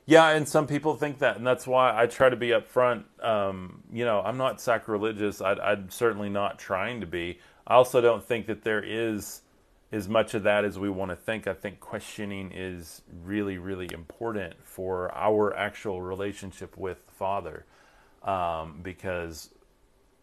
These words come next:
to me and in my life, my experience, those questions just bubble up and boil over, and they turn inward, and they turn into sin in my life. They turn into,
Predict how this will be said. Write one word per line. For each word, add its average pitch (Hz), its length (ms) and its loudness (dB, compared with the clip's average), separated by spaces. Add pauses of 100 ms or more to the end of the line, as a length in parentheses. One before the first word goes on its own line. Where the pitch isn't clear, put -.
(520)
to - 180 -6
me 113 560 -2
and 98 160 -6
in 95 100 -6
my 98 280 0
life, 90 340 0
my 101 200 -4
experience, 92 680 -8 (360)
those 120 200 4
questions 113 560 0
just 87 340 -10
bubble 101 320 4
up 101 200 2
and 95 120 -8
boil 95 300 -2
over, 110 260 0
and 104 120 -4
they 95 100 -6
turn 117 480 -6
inward, 123 500 -4
and 101 80 -8
they 95 120 -8
turn 104 260 -8
into 98 320 -10
sin 107 380 -6
in 113 100 -6
my 107 180 -4
life. 104 400 -2
They 90 140 -8
turn 98 320 -10
into, 92 500 -10